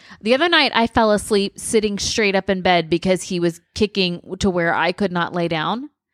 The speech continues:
or lie down. And so I just sat up and then fell asleep and, and fell over.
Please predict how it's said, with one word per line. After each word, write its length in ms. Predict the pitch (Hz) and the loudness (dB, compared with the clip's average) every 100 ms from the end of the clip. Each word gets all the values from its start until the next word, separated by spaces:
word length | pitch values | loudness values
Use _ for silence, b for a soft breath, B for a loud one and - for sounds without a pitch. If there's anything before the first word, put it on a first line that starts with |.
| _ _ _ 185 | _ _ _ 0
or 120 | 180 | 2
lie 200 | 170 165 | 4 2
down. 340 | 170 208 254 269 b b b | 2 0 -2 -6 b b b
And 200 | 202 190 | 0 0
so 440 | - 190 175 170 - | 2 4 4 2 0
I 120 | 175 185 | -2 0
just 200 | 208 - | 0 2
sat 220 | 208 180 | 4 4
up 220 | 160 139 - | 2 -2 -4
and 140 | 185 170 | -2 -2
then 140 | 165 | -4
fell 260 | - 160 160 | -2 0 -2
asleep 400 | 160 143 76 - _ _ _ _ _ - | -6 -8 -10 -16 _ _ _ _ _ -6
and, 240 | 180 165 - | -6 -6 -8
and 220 | 175 160 | -8 -6
fell 300 | - 160 139 - | -4 -4 -4 -6
over. 360 | 160 120 110 | -10 -10 -14